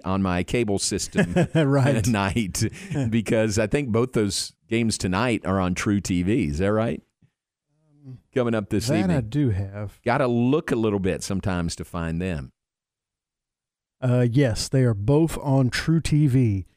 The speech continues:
Speaker 1: And tell me, do you have it while you have it there? What are the two games tonight?
Speaker 2: Southeast Missouri State takes on Texas A and M Corpus Christi. That's at five forty. And the winner of that gets number one overall seed Alabama. And then the second game at eight ten P M,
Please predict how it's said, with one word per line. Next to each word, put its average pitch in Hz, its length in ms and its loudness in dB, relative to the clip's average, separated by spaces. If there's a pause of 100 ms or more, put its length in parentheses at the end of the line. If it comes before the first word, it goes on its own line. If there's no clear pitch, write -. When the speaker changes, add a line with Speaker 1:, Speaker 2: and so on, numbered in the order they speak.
(160)
Speaker 1:
And 98 100 -10
tell 143 140 0
me, 143 160 -2
do 113 140 -2
you 127 80 2
have 123 100 0
it 104 60 -2
while 113 140 0
you 110 100 2
have 113 120 0
it 107 60 -6
there? 110 220 0
What 107 160 2
are - 20 0
the 90 240 0
two - 240 -2
games 104 320 -2
tonight? 107 440 -8
Speaker 2:
Southeast 151 600 2
Missouri 139 340 4
State 151 440 2
takes 135 280 0
on 127 140 4
Texas 135 460 0
A - 20 2
and 127 180 4
M 120 140 4
Corpus - 400 0
Christi. 185 540 -2
That's 131 280 0
at 117 140 0
five 135 480 0
forty. 180 600 2 (540)
And 110 120 2
the 110 60 4
winner 113 300 2
of 104 140 2
that 120 280 0
gets - 420 -8 (160)
number 127 280 2
one 120 280 2
overall 123 420 2
seed 123 260 0
Alabama. 123 680 2 (440)
And 117 260 4
then 123 340 4
the 110 80 2
second 135 400 0
game 123 260 4
at 107 80 0
eight 117 180 2
ten 131 280 2
P 113 240 2
M, 113 240 2